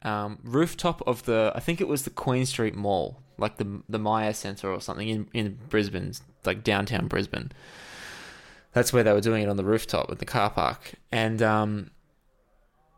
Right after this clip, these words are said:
so everyone's sitting around and, like, waiting for this thing, and I'm kind of just, everyone's dressed as a zombie, but I'm wearing my Thriller jacket. And I think they <laughs> thought I was there to, tr-, well, I know they thought I was there to try and steal the show.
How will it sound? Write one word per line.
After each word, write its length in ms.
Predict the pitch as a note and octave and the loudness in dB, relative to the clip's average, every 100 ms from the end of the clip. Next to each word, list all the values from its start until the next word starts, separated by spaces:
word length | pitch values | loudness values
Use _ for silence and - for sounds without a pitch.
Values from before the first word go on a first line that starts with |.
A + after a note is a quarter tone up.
| _ _ - | _ _ -2
so 180 | - D#3 | 4 6
everyone's 280 | F#3 G3 | 6 4
sitting 260 | - F#3+ F#3 | 6 6 6
around 500 | D3+ D3+ D3+ D3+ D3 | 6 6 8 6 6
and, 100 | B2+ | 4
like, 140 | A#2 | 4
waiting 300 | - B2 C#3 | 6 6 6
for 100 | C3+ | 2
this 180 | B2+ B2+ | 0 0
thing, 520 | - A#2 A2+ A2+ A2+ | 0 0 0 0 0
and 140 | A2 G#2 | -2 0
I'm 160 | A2 A#2 | 0 -2
kind 200 | - A#2 | -2 -2
of 100 | A2 | 0
just, 340 | A2+ - - - - - - - _ - | 0 -2 -6 -14 -18 -18 -20 -20 _ 4
everyone's 340 | B2 C3+ C3+ | 6 6 6
dressed 200 | C3 C3 | 4 4
as 100 | B2 | 4
a 80 | A#2 | 6
zombie, 380 | G#2+ G#2+ A2 A2 | 6 6 8 8
but 120 | G#2+ | 6
I'm 300 | G#2+ A2 G#2+ - - - | 6 4 0 -6 -18 -2
wearing 360 | A#2+ A2+ A2+ | 2 4 6
my 120 | A2+ G#2 | 4 4
Thriller 340 | - E3+ C#3+ | 4 6 8
jacket. 560 | A2 G2+ - A2 G#2+ - - - - - - - _ - | 8 6 4 4 4 2 -10 -20 -20 -20 -20 -20 _ -4
And 440 | G#2+ G#2 G#2 G#2 - | 0 2 2 2 4
I 200 | B2 E3 | 6 6
think 260 | - F3+ - | 10 8 10
they 280 | C3+ C3+ | 8 8
<laughs> 20 | C3 | 6
thought 260 | C3 A#2+ | 6 8
I 120 | A2+ | 8
was 160 | A2 A2 | 8 6
there 260 | A2 A2 G#2+ | 6 6 6
to, 140 | G#2 | 2
tr-, 340 | - - - - _ _ _ _ _ - | -4 -8 -10 -16 _ _ _ _ _ -2
well, 220 | A#2 A2+ | 4 6
I 100 | G#2+ | 6
know 180 | A2+ A#2+ | 6 8
they 160 | G#2+ G#2 | 8 6
thought 240 | - G#2 | 6 6
I 100 | G2+ | 6
was 180 | G2 G#2 | 6 4
there 120 | G#2 | 4
to 80 | G#2 | 2
try 200 | - G#2 | 2 0
and 100 | G#2+ | 0
steal 280 | - G#2 F#2+ | 0 2 4
the 100 | G#2 | 4
show. 420 | - F#3+ C3+ G2 | 6 6 6 4